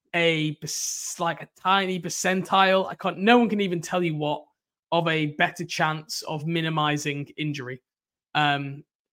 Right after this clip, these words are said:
is that worth it for the potential offset of pain and, you know, lowering of performance if it is a minuscule percentile? There is nobody in the world who can give you a straightforward, fact-driven answer there. It is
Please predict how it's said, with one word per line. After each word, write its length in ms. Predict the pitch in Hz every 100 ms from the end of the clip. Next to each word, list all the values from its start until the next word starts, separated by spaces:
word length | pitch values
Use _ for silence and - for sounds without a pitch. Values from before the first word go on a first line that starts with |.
| -
is 200 | 202 165
that 240 | 180 -
worth 360 | 170 175 175 175
it 200 | 208 - _ _
for 220 | 165 160
the 180 | 151 156
potential 460 | 156 175 156 - -
offset 460 | 160 - 180 180
of 180 | 160 -
pain 520 | - 160 156 165 160 -
and, 340 | 147 147 147 - _ _ _ _ _ _ _ -
you 200 | 165 151
know, 260 | 143 143
lowering 460 | - 160 170 170 160
of 80 | 151
performance 640 | 143 - 170 185 196 -
if 180 | 165 165
it 60 |
is 180 | 160 147
a 80 | 151
minuscule 520 | 151 165 165 - 160
percentile? 760 | 156 - 165 156 175 180 180 - _ _
There 140 | 170 175
is 100 | 175
nobody 420 | 190 202 196 196
in 60 |
the 60 | 190
world 320 | 190 185 175
who 60 | 156
can 120 | 156
give 180 | 160 160
you 200 | 165 156
a 80 | 147
straightforward, 840 | - 165 165 - 170 151 147 143 _ _ _ _ -
fact-driven 520 | 160 - - 160 156
answer 300 | 156 156 160
there. 440 | 170 175 185 - _ _ -
It 120 | 170
is 160 | 160